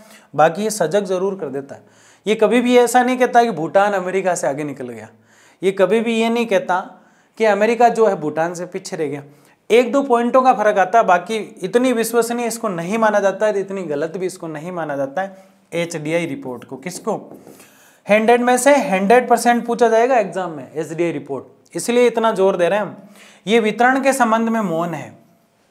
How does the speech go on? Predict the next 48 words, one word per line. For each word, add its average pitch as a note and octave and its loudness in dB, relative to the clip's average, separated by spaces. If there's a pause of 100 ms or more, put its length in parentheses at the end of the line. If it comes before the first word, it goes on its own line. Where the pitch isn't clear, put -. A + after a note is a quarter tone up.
(520)
मतलब G#3+ 0
ये A#3+ 0
ज़्यादा F#3 2
ये G#3+ 0
नहीं A#3+ -4
ज्ञान F3 0
देता C#3+ -10
है, B2+ -14 (360)
ये G3 -8 (260)
ज़्यादा E3+ 4
ज्ञानी F3+ 0
नहीं F#3+ -4
बनता C#3+ -6
है। D3+ -4
इसके D#3 -8
पास G3+ 4
जो F3 -2
आंकड़े F#3+ 0
होते G#3 -2
हैं G#3 -4
ना, G#3 -12 (400)
उसकी E3 -6
रिपोर्ट E3 -2
बनाता F#3+ 0
है A3 2
और - -4
पेश F#3+ -2
कर C#3 -8
देता C3+ -6
है C3 -4
प्रत्येक B2 -12
कंट्री A2+ -18
को। A#2 -20 (400)
ये F#3+ 4
ऐसे G3+ -2
नहीं G#3+ -4
कहता G3+ 2
तुम F#3+ -4
ऐसा F3 -2
करना E3+ -4
चाहिए, F3 -4
तुम E3+ -10
ऐसे F#3 0
करते E3 -4
तो D#3 -8
ये D#3+ 0
हो F#3 2
जाता, D#3 0